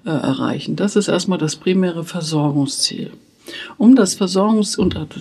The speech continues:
zweite Kriterien sind, dass Kosten gespart werden,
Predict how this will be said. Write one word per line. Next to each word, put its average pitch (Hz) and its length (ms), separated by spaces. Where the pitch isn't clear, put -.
zweite 185 500
Kriterien 208 600
sind, 196 440
dass - 420
Kosten 170 420
gespart 143 600
werden, 214 420